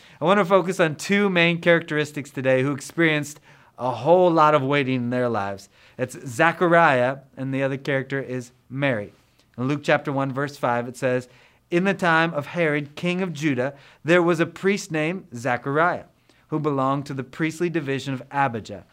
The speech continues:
His wife Elizabeth was also a descendant of Aaron.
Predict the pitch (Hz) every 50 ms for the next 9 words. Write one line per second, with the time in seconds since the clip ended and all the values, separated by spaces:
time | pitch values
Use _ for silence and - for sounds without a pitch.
0 | _ _ _ _ - 147 139 143 135 156 160 170 185 180 170 - - _ - 156
1 | 147 151 170 180 175 147 139 120 113 110 117 120 - 135 139 131 131 - 135 147
2 | 165 165 165 - 131 120 120 120 120 113 123 - - - 156 147 139 135 135 139
3 | - - 123 117 - _ - 117 113 107 98 90